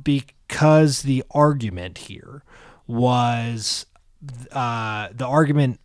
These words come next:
for the students, right? The people that were either defending the students, there were some students in those, um, in those threads as well, like, defending themselves or, or making excuses or whatever you wanna call it, um,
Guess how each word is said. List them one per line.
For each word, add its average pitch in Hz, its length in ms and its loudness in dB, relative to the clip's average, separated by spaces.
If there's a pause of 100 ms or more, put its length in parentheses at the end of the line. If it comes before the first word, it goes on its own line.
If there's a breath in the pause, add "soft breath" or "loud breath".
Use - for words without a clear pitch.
for 160 480 6
the 127 140 4
students, 95 500 -6
right? 104 160 -4
The 98 80 -6
people 113 240 0
that 110 120 -2
were 107 120 -4
either 104 240 -2
defending 151 420 4
the 151 60 4
students, 135 500 2
there 110 80 -4
were 95 120 -6
some 110 220 -2
students 113 440 -2
in 101 120 -2
those, 101 420 -2
um, 98 500 -8
in 104 140 -10
those 95 180 -8
threads 95 400 -6
as 95 160 -10
well, 131 440 2
like, 98 340 -8
defending 98 360 -8
themselves 110 640 -2
or, 95 280 -8
or 92 40 -8
making 98 320 -8
excuses 104 460 -10
or 98 60 -12
whatever 104 320 -8
you 98 100 -6
wanna 95 160 -8
call 151 220 0
it, 113 100 -6 (460 loud breath)
um, 123 480 -4